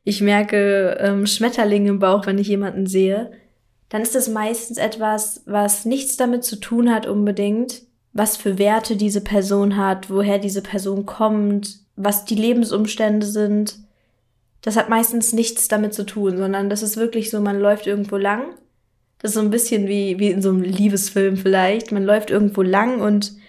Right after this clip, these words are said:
man sieht sich und es macht einfach Boom. Und man fühlt sich einfach total voneinander angezogen.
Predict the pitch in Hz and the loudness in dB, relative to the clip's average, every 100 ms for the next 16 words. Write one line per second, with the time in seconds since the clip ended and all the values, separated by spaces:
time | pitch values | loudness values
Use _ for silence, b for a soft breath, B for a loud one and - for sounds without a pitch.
0 | B B - 208 202 247 - 226 226 202 | B B 2 4 4 0 2 2 2 0
1 | 202 202 208 208 202 190 185 - - 254 | 0 2 2 0 -4 -4 -6 -4 2 4
2 | 185 180 - _ _ _ - 202 196 196 | 4 0 -10 _ _ _ 0 2 4 0
3 | 196 - - _ _ _ _ 208 208 - | -2 -6 -16 _ _ _ _ 0 0 0
4 | 254 233 233 220 214 226 220 226 233 233 | -2 0 0 0 -4 -6 -2 0 0 0
5 | 220 208 208 208 - 233 220 190 - 190 | -2 0 0 0 0 2 2 0 -4 -2
6 | 185 196 226 277 | -2 -2 -4 -6